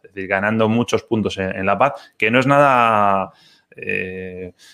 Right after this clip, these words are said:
desorbitado, es decir, puede pasar que La Paz se la pegue siempre que viaje y que gane bastantes puntos en, en casa. Eh, me llamó la atención esto y a lo mejor tú me puedes definir más. Eh, he visto que, que Farías dejó un grupo de jugadores,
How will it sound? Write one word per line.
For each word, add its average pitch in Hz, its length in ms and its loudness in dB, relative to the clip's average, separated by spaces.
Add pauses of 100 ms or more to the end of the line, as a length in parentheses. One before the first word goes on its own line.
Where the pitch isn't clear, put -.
(120)
desorbitado, 110 640 4
es - 40 4
decir, 104 220 -2
puede 120 240 6
pasar 113 420 0
que - 140 -14
La 92 140 -4
Paz 113 200 2
se 117 60 -2
la 110 160 2
pegue 113 300 2
siempre 113 320 -2
que 110 80 2
viaje 131 440 0
y 107 100 -8
que 98 120 -12
gane 113 220 -2
bastantes 104 380 -2
puntos 98 340 -8
en, 95 260 -6
en 98 140 -8
casa. 127 340 -2 (360)
Eh, 101 360 2
me 104 560 -2
llamó 113 180 4
la 147 40 6
atención 151 260 2
esto 156 180 0
y - 20 4
a - 20 4
lo 120 60 4
mejor 127 200 0
tú 156 100 -2
me 143 120 2
puedes 131 280 2
definir 117 300 -2
más. 147 460 -2
Eh, 95 560 -6
he 110 100 0
visto 110 180 0
que, 131 280 2
que 107 120 -6
Farías 117 320 0
dejó 139 260 0
un 131 120 0
grupo 135 340 2
de 123 120 2
jugadores, 117 720 0